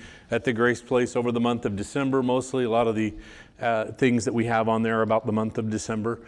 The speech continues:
But there's a section there that has the, the text that we're using today out of First Timothy chapter six, First Timothy chapter six. And, uh, it also has sermon notes underneath there that you can keep track of that.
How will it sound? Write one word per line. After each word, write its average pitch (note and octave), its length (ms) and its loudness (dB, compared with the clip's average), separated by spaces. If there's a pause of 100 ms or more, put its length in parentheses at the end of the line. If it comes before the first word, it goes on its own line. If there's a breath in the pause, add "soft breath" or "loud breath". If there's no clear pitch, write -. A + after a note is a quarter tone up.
(320 loud breath)
But A2 120 -4
there's C3+ 160 2
a C#3 60 2
section D#3 420 2
there C#3 200 2
that C3+ 120 -2
has C3+ 520 0
the, A#2+ 340 2
the A#2 160 0
text - 480 -6
that D3+ 80 0
we're C3 140 4
using C3 340 2
today B2 280 2
out A2+ 120 4
of G#2 100 -2
First C#3+ 300 0
Timothy C3 400 0
chapter A#2 420 -2
six, - 520 -2
First - 280 -8
Timothy B2 480 -4 (360 loud breath)
chapter B2+ 340 0
six. - 480 0 (600 loud breath)
And, A#2+ 420 0
uh, A2+ 240 8
it B2 80 4
also B2 420 4
has A#2+ 340 4
sermon A#2+ 360 2
notes D#3+ 300 2
underneath A#2 440 2
there A#2 180 6
that A2 120 0
you A2 100 -2
can G#2 220 -4
keep G#2+ 260 -4
track A2 300 0
of A2 80 2
that. G#2+ 260 0